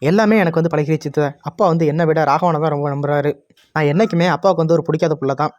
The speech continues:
அது மாதிரி தான் நான் நடந்துக்கிட்டேன். கடைசி வரைக்கும் கூட அப்பா என்னை புரிஞ்சிக்கவே இல்ல அத்தை.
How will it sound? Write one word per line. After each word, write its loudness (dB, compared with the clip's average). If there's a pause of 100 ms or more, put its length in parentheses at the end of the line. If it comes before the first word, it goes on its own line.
அது 0
மாதிரி 0
தான் 0
நான் -2
நடந்துக்கிட்டேன். -4 (400)
கடைசி -2
வரைக்கும் 0
கூட 0
அப்பா 0
என்னை 0
புரிஞ்சிக்கவே -2
இல்ல 0
அத்தை. -2